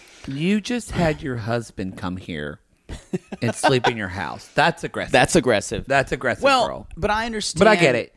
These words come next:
Speaker 2: But she's really
Speaker 1: It feels
Speaker 2: good.
Speaker 1: controlling when
Speaker 2: She's,
Speaker 1: someone does that.
Speaker 2: she's really good at calling out things that are, as, as an American woman, feel aggressive to her.
Speaker 1: It is, it is, it is, I think, a good word. It's kind of gut-wrenching watching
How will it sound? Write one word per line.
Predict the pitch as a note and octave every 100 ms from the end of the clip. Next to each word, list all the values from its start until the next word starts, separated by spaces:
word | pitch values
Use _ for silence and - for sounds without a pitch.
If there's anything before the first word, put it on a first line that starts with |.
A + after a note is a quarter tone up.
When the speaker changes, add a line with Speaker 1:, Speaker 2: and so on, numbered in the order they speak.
| _
Speaker 2:
But | C#3 F3 -
she's | - - A3+ F#3
really | C3+ B2+ D3+ D#3+
Speaker 1:
It | D#3 D#3+
feels | - G#3+
Speaker 2:
good. | -
Speaker 1:
controlling | G3 - D3+ D3 D3+ D#3 D#3
when | D3
Speaker 2:
She's, | -
Speaker 1:
someone | D3 C#3+
does | C#3 C3+
that. | C#3+ C#3+ C#3+
Speaker 2:
she's | G#3 E3+
really | C3+ D3 E3 E3
good | B2 A2+ B2 C3+ C3+ C3
at | - -
calling | - - B2 C3 C#3
out | B2+ B2+ - -
things | B2+ B2+ B2 A#2
that | A#2 G2+
are, | G2+ -
as, | G#2+ - -
as | A2
an | G#2+
American | G2 G2+ A2 B2+ - C3+
woman, | B2+ A#2+ A#2+ C3 B2+ - _ -
feel | C3 A2
aggressive | G2+ F#2 - E2+
to | E2
her. | D#2 - - - - - _
Speaker 1:
It | E3 F3+
is, | E3 F#3+ F#3+ - - - _
it | F3+ G3+
is, | F#3 C3 - _ _ _ _ _ _ _ _ -
it | G3
is, | B3 G3 - -
I | A2+ D#3+
think, | G3+ E3
a | C#3
good | A#2+
word. | A#2 B2 B2+
It's | G#2
kind | - F3
of | F3+
gut-wrenching | B2 A#2 G#2 F#2+ - F#2+ F#2
watching | F#2+ G2+ A2 - A2 G#2+